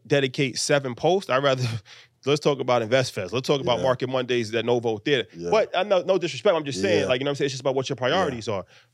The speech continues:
Speaker 1: But he did it in a very efficient manner. On, in the link in his bio, it was the first thing
Speaker 2: Mm.
Speaker 1: on his tree that he has with his thing. So, um, it definitely let me know,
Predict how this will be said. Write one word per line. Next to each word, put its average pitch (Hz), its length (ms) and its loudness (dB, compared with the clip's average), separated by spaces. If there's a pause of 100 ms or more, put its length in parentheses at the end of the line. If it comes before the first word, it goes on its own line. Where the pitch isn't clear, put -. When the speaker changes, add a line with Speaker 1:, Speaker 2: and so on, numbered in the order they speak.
(120)
Speaker 1:
But 135 320 2 (300)
he 135 200 -2
did 147 220 -2
it 165 100 2
in 147 140 2
a 120 40 -2
very 135 240 4
efficient 175 420 0
manner. 127 440 2
On, 127 220 2
in 135 160 2
the 131 80 2
link 135 200 2
in 139 100 2
his 139 120 0
bio, 131 380 2
it - 20 2
was 120 100 -2
the 104 80 -6
first 143 380 -2
thing 143 300 -4 (200)
Speaker 2:
Mm. 104 140 -6
Speaker 1:
on 123 120 -6
his 127 260 -6 (500)
tree 143 460 -2
that 113 160 0
he 120 80 -4
has 123 320 2
with 117 180 -6
his 101 180 -12
thing. 123 220 -4
So, 117 280 -2 (580)
um, 123 360 4 (100)
it 123 140 -2
definitely 143 480 2 (380)
let 127 300 0
me 147 220 -2
know, 107 400 0